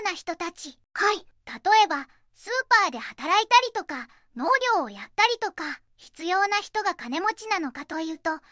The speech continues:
Speaker 1: そうじゃないから、ここはやっぱり種類が違うので、どこに執着するか。けどこういう風にいっぱいやってるっていうのはいいですよね。いろんなこと試してるから。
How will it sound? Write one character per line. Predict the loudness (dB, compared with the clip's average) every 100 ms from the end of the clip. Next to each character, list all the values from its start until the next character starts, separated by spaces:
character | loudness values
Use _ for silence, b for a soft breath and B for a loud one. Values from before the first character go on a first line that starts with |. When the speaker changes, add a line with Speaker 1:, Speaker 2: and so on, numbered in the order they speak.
| b b
Speaker 1:
そ | -8 -4
う |
じ | 0
ゃ | 2 2 0 -4
な |
い |
か | -6
ら、 | -10 -16 _
こ | -18 -8
こ | -2
は | 0
や | 2 -2
っ |
ぱ | 2 4 4
り | 0
種 | -4 -4
類 | -4
が | -8
違 | -12 -8 -4 -2
う |
の | -2
で、 | -4 -8 b b -14
ど | -8
こ | -4 -4
に |
執 | -6 -10 -6
着 | -6 -6
す | -6 -6
る | -4
か。 | -4 -6 -8 _ -10
け | -6
ど | -4 -6
こ | -6 -6
う |
い | -4
う | -4 -4
風 | -6 -6
に | -8 -12
い |
っ | -2
ぱ | 2 4
い | 2
や | -6
っ |
て | -6 -4
る | -4
っ | -4
て | -4 -4
い | -4
う |
の | -6 -6
は | -8
い | -8
い |
で | -4 -4 -4
す | -6
よ | -8
ね。 | -8 -8 -14 _
い | -12
ろ | -6 -4
ん | 0
な | -2
こ | -2
と | -4
試 | -2 0 -2
し |
て | -2 -2
る | 0
か | -2
ら。 | -4